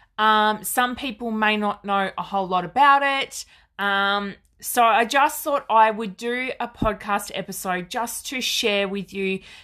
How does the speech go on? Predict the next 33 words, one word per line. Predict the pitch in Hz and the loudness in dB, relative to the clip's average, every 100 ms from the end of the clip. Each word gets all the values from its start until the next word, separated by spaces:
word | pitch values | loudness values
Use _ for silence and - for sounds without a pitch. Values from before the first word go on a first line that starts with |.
| _ | _
and | 190 196 | -6 -4
give | 214 233 | -4 -4
a | |
bit | 214 226 | -2 -2
of | 208 | 0
an | 202 | -4
insight | - 185 208 196 180 | -6 -6 -6 -2 0
as | 190 - | -2 -6
to | - | -10
what | 160 180 185 | -4 -2 -2
it | 170 - | -4 -8
is. | 165 165 160 - _ _ _ - | -8 -6 -6 -12 _ _ _ -4
Um, | 175 170 165 160 160 160 - | -2 0 0 0 -2 -8 -8
and | 165 160 156 156 156 156 - _ _ | -6 -4 -4 -6 -8 -10 -16 _ _
yeah, | 466 587 - - | 0 2 0 -6
just | - 254 - | -14 -14 -10
give | 262 | -8
you | 269 | -8
a | 262 | -6
bit | 202 | -6
of | |
information, | 320 403 - 392 403 659 302 | -4 -6 -2 2 2 0 0
I | 190 | 0
guess. | 170 - - - - - _ _ _ _ _ - - _ | -2 -6 -8 -16 -18 -20 _ _ _ _ _ -20 -20 _
So | - 247 | -12 -4
personal | - 359 - 427 | 2 2 4 -2
development | 349 285 233 202 214 - | 0 2 2 2 -2 -4
is | 196 202 208 180 | -8 -6 -6 -8
basically | 151 208 220 - 302 277 - 240 220 208 208 - _ _ _ _ _ _ | 0 2 2 0 -4 -6 -6 -6 -4 -4 -6 -12 _ _ _ _ _ _
taking | - - 302 302 359 320 - | -4 2 2 2 -2 -4 0
action | 214 - - - 214 208 - | 0 0 -4 -4 -4 -6 -8
and | 196 202 | -10 -8
steps | - - 190 165 233 - - - | -8 -8 -2 -2 -2 -4 -8 -8